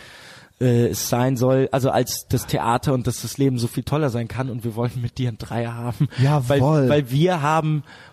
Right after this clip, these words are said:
Speaker 1: uns gesagt, wir wollten das eh mal ausprobieren und du bist der Richtige, weil du unser toller Freund bist. Und ich war halt so, "Es geht aber gar nicht",
Speaker 2: Nee.
Speaker 1: völlig drauf, "Ihr seid meine Freunde." Abgesehen davon wollte ich das nicht, weil ich einfach nicht, also
Speaker 2: Ich muss auch sagen, schlechte, das ist eben das, was ich eben meine, schlechteste Performance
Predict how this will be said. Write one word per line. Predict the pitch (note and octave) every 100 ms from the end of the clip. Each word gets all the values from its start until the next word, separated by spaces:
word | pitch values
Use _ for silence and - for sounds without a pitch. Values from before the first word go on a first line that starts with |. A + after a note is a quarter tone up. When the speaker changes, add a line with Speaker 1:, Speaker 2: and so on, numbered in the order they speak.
| -
Speaker 1:
uns | D3 D3
gesagt, | - A#2 C3 C3+ _
wir | C3 B2+
wollten | C#3+ C#3+
das | C3
eh | D3+
mal | C#3+
ausprobieren | B2+ - B2+ C3 B2+
und | A#2
du | C3+
bist | B2+ -
der | B2
Richtige, | A#2+ - A#2+ A2
weil | A#2
du | A#2+
unser | A2+ A#2
toller | - A2+
Freund | A2 D3 A2+ A2+
bist. | A#2+ -
Und | -
ich | G#2 -
war | B2+ A#2+
halt | B2+
so, | B2 C3 G#2+ - - - - _
"Es | D3+ C#3+ - -
geht | - F3+ G#3
aber | D3+ C#3
gar | A2 A2+ C#3+
nicht", | C#3+
Speaker 2:
Nee. | C3
Speaker 1:
völlig | B2 A2+ -
drauf, | - D#3+ F#3
"Ihr |
seid | D3 E3+ -
meine | E3 D3+
Freunde." | - A2 C3+ F3 G3 - - - -
Abgesehen | C#3+ - D#3+ C#3 D3
davon | C3+ C3+ -
wollte | A#2 D3
ich | E3
das | F3+ E3
nicht, | F3 D3+
weil | B2+
ich | A#2+ -
einfach | A2 A#2
nicht, | B2 A#2+ - _ _
also | C#3 C3 B2+ - -
Speaker 2:
Ich | C3 -
muss | E3+ F3+
auch | D3+
sagen, | - D#3 C#3
schlechte, | - D3 E3 E3+
das | - D#3+
ist | G3 -
eben | D#3 D3
das, | C#3+ D3+
was | C3+
ich | D3+
eben | C#3
meine, | C3 A#2
schlechteste | - D3 - F#3 E3+
Performance | D#3 D3+ - D3 D3+ C3+ C#3+